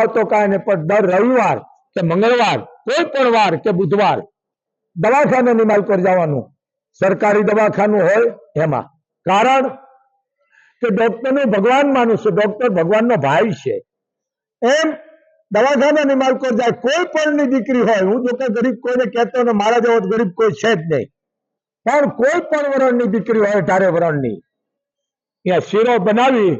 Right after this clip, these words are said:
બે પાંચ દીકરીઓ, કારણ કે દવાખાનું એમાં બે પાંચ તો ડિલિવરી હોય જ, વધારે હોય કે ઓછી હોય, પણ એવો લઈ જવાનો શીરો કે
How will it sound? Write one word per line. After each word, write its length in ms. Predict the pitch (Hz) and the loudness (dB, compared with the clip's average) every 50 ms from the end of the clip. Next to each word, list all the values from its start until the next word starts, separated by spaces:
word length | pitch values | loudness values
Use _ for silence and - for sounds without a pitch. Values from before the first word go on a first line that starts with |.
| - - - _ _ _ _ _ _ - | -6 -14 -20 _ _ _ _ _ _ -12
બે 280 | 139 165 190 202 226 214 214 226 | -6 -4 0 0 0 0 0 0
પાંચ 260 | 214 214 - - - - - _ _ _ _ | 0 0 -2 -4 -10 -20 -20 _ _ _ _
દીકરીઓ, 440 | 185 180 196 - 226 208 214 196 - | -4 -4 -2 0 0 0 0 0 0
કારણ 180 | 202 226 233 262 | -2 0 0 0
કે 100 | 240 180 | 0 0
દવાખાનું 540 | 185 196 220 247 202 - 226 247 254 254 247 | 2 2 2 2 2 0 0 0 2 2 2
એમાં 180 | 247 269 262 240 226 | 2 2 2 2 2
બે 100 | 220 240 240 | 0 0 0
પાંચ 160 | - 247 254 - - | 0 -2 -2 0 -2
તો 100 | 262 220 196 | -2 0 2
ડિલિવરી 440 | 233 240 254 269 269 269 254 226 190 214 | 2 2 2 2 2 0 2 2 2 2
હોય 240 | 277 311 302 254 | 2 0 0 0
જ, 80 | 175 120 - - _ _ _ _ _ _ _ _ | -2 -4 -8 -14 _ _ _ _ _ _ _ _
વધારે 380 | 160 160 202 190 262 277 277 254 240 | -4 -2 0 0 2 2 2 4 2
હોય 120 | 233 226 - 269 | 2 0 2 2
કે 40 | 254 247 262 | 2 2 2
ઓછી 260 | 254 254 240 247 214 | 2 0 0 0 2
હોય, 140 | 185 147 - - - _ _ _ _ _ | 2 0 -2 -6 -10 _ _ _ _ _
પણ 140 | 214 226 220 _ - 202 233 | -6 -6 -6 _ -4 -2 0
એવો 120 | 262 277 277 247 240 | 2 2 2 0 0
લઈ 120 | 247 262 240 | 0 -2 -2
જવાનો 260 | 262 247 240 226 226 208 - - | -2 -2 0 0 0 0 0 0
શીરો 200 | 233 233 233 208 233 | 0 0 0 0 -2
કે 60 | 240 | -2